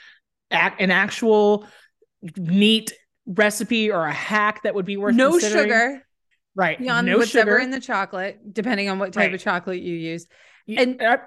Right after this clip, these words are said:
Speaker 1: yep.
Speaker 2: no
Speaker 1: <laughs>
Speaker 2: leavener, no nothing.
Speaker 1: No leavener or nothing. So it goes into a greased, uh, nine-inch cake round with a parchment, a piece of
Speaker 2: Uh-huh.
Speaker 1: parchment in the bottom. And I made it last night and it's set up.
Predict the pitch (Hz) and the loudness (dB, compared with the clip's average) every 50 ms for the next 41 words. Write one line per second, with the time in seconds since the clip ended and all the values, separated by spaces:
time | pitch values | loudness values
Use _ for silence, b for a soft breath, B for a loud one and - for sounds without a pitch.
0 | - _ _ 190 185 196 - _ _ _ _ _ _ _ 240 220 220 240 277 311 | -14 _ _ -4 -4 -4 -4 _ _ _ _ _ _ _ -2 2 6 6 6 6
1 | 294 294 285 269 311 320 294 294 302 294 285 262 254 269 269 269 262 247 247 - | 6 6 6 6 4 4 2 4 2 4 2 2 2 2 2 2 2 2 0 0
2 | - 214 160 - _ 247 233 240 240 240 339 311 320 - 302 240 226 226 233 233 | -2 -6 -6 -6 _ 0 0 2 4 6 4 4 4 4 2 4 4 4 4 2
3 | 240 233 214 208 202 190 - 196 196 B B B B B B - - - 277 247 | 2 2 2 0 -2 -2 -2 -4 -6 B B B B B B -14 -4 2 4 6
4 | 233 226 233 226 226 B B B B B 214 214 196 - 233 226 240 254 247 262 | 6 6 4 2 -2 B B B B B 0 0 2 2 4 4 4 4 2 -4
5 | 247 - - 247 220 202 175 196 208 220 233 240 - - - - - - - 196 | -8 -6 0 0 0 0 0 -4 -6 -6 -6 -8 -12 -14 -16 -20 -20 -12 -4 -2
6 | 190 185 180 165 160 185 185 190 202 202 202 202 196 - - - - 208 190 180 | 0 0 0 0 0 -2 -2 -2 -2 -2 -4 -4 -6 -10 -14 -6 -4 -4 -4 -4
7 | - - 190 190 185 180 185 185 180 180 180 165 - 170 160 - - 190 180 185 | -6 -6 -6 -4 -4 -4 -6 -8 -6 -8 -6 -6 -6 -8 -8 -4 -2 -2 -2 -2
8 | 180 - - 185 180 175 - - 165 - 226 220 - 233 202 - 202 196 202 208 | -4 -6 -6 -6 -6 -6 -8 -10 -10 -8 -8 -8 -8 -8 -4 -2 -2 -2 0 -2
9 | 214 208 208 208 214 185 170 147 151 156 160 156 165 170 B B B B B B | -4 -4 -4 -4 -4 -4 -4 -6 -4 -6 -6 -8 -8 -12 B B B B B B
10 | B _ 175 180 175 175 180 175 175 175 180 180 185 202 165 170 175 180 175 - | B _ -2 0 2 2 2 4 2 2 2 2 0 0 0 0 0 -2 -2 -2
11 | - 214 220 262 269 - 185 180 175 170 - - - - - 185 180 190 202 220 | -4 -2 -2 -2 -4 -4 -6 -6 -6 -6 -8 -10 -10 -2 0 0 2 2 0 -2
12 | 220 | -4